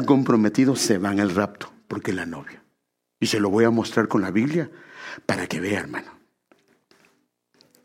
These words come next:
Mire, hay dos hombres, dos hombres que muestran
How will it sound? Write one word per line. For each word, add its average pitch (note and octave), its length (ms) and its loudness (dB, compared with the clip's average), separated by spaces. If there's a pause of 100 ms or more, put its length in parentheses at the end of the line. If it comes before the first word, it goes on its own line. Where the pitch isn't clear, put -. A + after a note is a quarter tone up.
(140)
Mire, - 260 -4 (920)
hay C3+ 160 6
dos C#3 180 4
hombres, F3 500 4 (920)
dos - 240 0
hombres A#2+ 460 0 (180)
que A2 80 -2
muestran D3+ 640 2